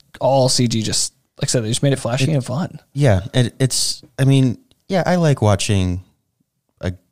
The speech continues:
Speaker 2: just a literal god just beat the crap out of everybody for no real reason.
Speaker 1: <laughs>
Speaker 2: Um, and then you have, you know, Hawkman and Doctor Fate and all of them. Let's move over to, to the Justice Society
Speaker 1: Yeah.
Speaker 2: of America. You, you really like the J S A?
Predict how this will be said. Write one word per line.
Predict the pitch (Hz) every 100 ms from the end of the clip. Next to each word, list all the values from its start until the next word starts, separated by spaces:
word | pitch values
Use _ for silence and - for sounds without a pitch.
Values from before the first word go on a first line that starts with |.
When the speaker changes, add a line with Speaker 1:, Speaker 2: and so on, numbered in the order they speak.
| _
Speaker 2:
just | 90 -
a |
literal | 90 92 90
god | 87 80 87 87
just | 87 - -
beat | 95 -
the | -
crap | - 87 85
out | 90
of | 87
everybody | 85 92 90 92 104
for | -
no | 104 101
real | 98 95
reason. | 95 98 104 151 170
Speaker 1:
<laughs> | - 117 -
Speaker 2:
Um, | - 107 101 98 - _ - - - -
and | 127
then | 123 117
you | 110 107
have, | 107 104
you | 107
know, | 95 87 -
Hawkman | - 98 - 95 95 95 92
and | 82 82 - - _
Doctor | - 87 -
Fate | 87 - 104 95 -
and | 92 90 85
all | 90 92
of | 90
them. | 92 92 95
Let's | - 98 -
move | 110
over | 104 98
to, | 95
to | 92 101
the | 92 87 85
Justice | - 95 - -
Society | 92 - 90 87 90
Speaker 1:
Yeah. | 90 98
Speaker 2:
of | 98
America. | 92 95 101 90 90 87 87 _ _ _ _
You, | - 104 101 -
you | 107
really | 110 104
like | 107
the | 113
J | 110
S | 110 -
A? | 120 120